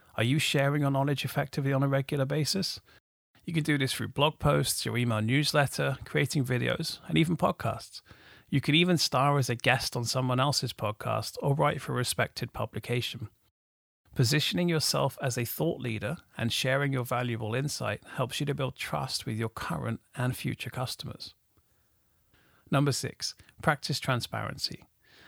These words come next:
This goes hand in hand with honesty, which we spoke about a few moments ago. Being transparent with your clients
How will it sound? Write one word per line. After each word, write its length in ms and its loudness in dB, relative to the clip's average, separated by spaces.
This 180 2
goes 220 0
hand 360 -2
in 120 -2
hand 320 -2
with 160 -4
honesty, 480 -2
which 160 -4
we 80 2
spoke 300 -2
about 220 -2
a 40 -4
few 180 -4
moments 400 -2
ago. 280 -8
Being 220 2
transparent 680 0
with 140 -6
your 100 0
clients 600 -4